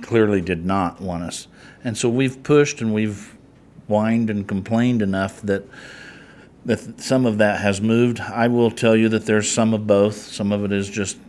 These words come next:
missed activity and some, or, you know, learning, and other parts of it is probably by design.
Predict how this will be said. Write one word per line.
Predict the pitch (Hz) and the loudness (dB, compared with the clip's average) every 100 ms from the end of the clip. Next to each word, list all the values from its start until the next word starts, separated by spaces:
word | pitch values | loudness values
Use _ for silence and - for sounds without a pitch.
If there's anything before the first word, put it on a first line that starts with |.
| - | -8
missed | 113 104 101 - - - _ - | -2 0 0 -4 -10 -16 _ -8
activity | 101 - - 101 101 104 | -8 -6 -2 0 0 0
and | 95 92 | -2 -2
some, | 107 98 | -2 -2
or, | 92 92 87 98 | -2 -2 -2 -8
you | 113 | -6
know, | 95 90 87 - - | -4 -4 -6 -12 -12
learning, | 98 98 98 95 104 - - - - - | -4 -2 -2 -4 -6 -10 -20 -20 -20 -8
and | 117 104 | -2 0
other | 104 104 101 | 2 2 0
parts | 98 - 110 101 - | -2 -8 -2 -2 0
of | 101 98 | -2 -2
it | |
is | 95 92 90 - | -2 -2 -4 -8
probably | - 101 92 92 | -4 -2 -2 -2
by | 90 87 | -4 -4
design. | 85 85 87 90 95 78 82 | -4 -6 -6 -6 -6 -10 -14